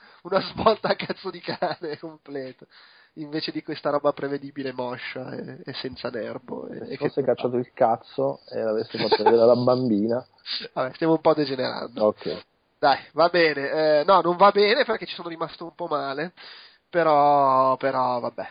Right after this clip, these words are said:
Speaker 1: oh, eh, che vuoi fare? Non può, non è mica sempre domenica, non è mica che è sempre il gioco indie che, eh, vuole essere una figata, deve per forza esserlo davvero.
Speaker 2: E comunque
Speaker 1: E
Speaker 2: non può piovere per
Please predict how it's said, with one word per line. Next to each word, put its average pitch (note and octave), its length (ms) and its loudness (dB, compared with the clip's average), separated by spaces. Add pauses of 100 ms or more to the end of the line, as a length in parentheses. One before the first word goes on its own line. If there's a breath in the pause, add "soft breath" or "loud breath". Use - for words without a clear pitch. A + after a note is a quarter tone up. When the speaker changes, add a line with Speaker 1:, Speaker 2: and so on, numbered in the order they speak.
(160)
Speaker 1:
oh, B2 200 -14
eh, B2 160 -14
che B2+ 140 -6
vuoi A#2+ 160 -10
fare? B2+ 200 -10
Non C3 160 -4
può, B2+ 800 4
non D#3 140 6
è D3+ 60 4
mica E3 200 2
sempre E3 300 0
domenica, C3+ 520 -2
non D#3+ 180 2
è D#3+ 80 6
mica D#3+ 420 4
che D3+ 120 2
è - 20 2
sempre D3+ 480 -2
il D3 80 -10
gioco D3 320 0
indie C#3 440 -8
che, C3+ 640 2
eh, C3+ 60 0
vuole C#3 300 0
essere C3+ 300 -2
una C#3 140 -4
figata, C3+ 480 0
deve C3+ 200 -4
per C#3 160 -2
forza - 460 -2
esserlo B2 440 -8
davvero. A#2+ 480 -8
Speaker 2:
E B2 120 0
comunque D3+ 360 6
Speaker 1:
E B2 60 -2
Speaker 2:
non B2+ 120 -8
può C3+ 160 0
piovere A2 400 4
per G#2+ 180 2